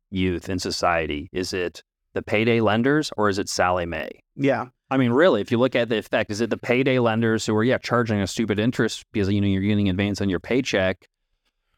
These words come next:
Speaker 1: v-, or is it the group that's sponsored and run by the federal government
Speaker 2: Yeah.
Speaker 1: that is influencing kids to take on massive amounts of debt
Speaker 2: That
Speaker 1: that
Speaker 2: they,
Speaker 1: they
Speaker 2: they
Speaker 1: can't get out of?
Speaker 2: can't get out of. You could never,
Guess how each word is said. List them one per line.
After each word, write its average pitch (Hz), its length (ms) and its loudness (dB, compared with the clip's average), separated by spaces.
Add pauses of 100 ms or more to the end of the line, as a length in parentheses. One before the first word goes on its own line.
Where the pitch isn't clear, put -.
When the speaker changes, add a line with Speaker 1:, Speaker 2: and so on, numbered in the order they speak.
Speaker 1:
v-, 110 180 -8
or 139 480 4
is 117 240 0
it 120 220 0
the 117 80 -2
group 110 400 0
that's 107 120 -6
sponsored 110 680 0
and 98 160 0
run 110 180 2
by 104 100 2
the 104 100 2
federal 101 300 0
government 95 640 0 (220)
Speaker 2:
Yeah. 101 280 0
Speaker 1:
that - 40 0
is 98 460 -2
influencing 101 880 -2
kids 104 600 -2
to 92 80 -6
take 98 300 -4
on 90 240 -2
massive 98 400 -2
amounts 92 340 -2
of 82 140 -8
debt 76 300 -10
Speaker 2:
That 123 80 -12
Speaker 1:
that 131 140 0
Speaker 2:
they, 143 80 0
Speaker 1:
they 110 220 0
Speaker 2:
they 127 280 -2
Speaker 1:
can't 104 200 -2
get 90 140 -4
out 85 160 -4
of? 123 40 0
Speaker 2:
can't 139 280 -4
get 123 160 2
out 113 180 0
of. 104 140 0
You 123 140 0
could 117 200 -4
never, 113 580 0